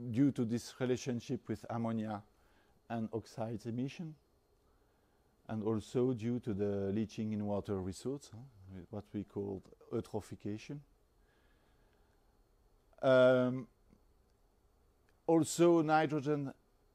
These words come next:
efficiency have a potential negative impact on reproductive performances, and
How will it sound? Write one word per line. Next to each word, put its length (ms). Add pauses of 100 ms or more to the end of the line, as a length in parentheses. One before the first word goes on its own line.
(140)
efficiency 840
have 180
a 40
potential 600
negative 520
impact 500
on 320
reproductive 560 (520)
performances, 840 (1500)
and 220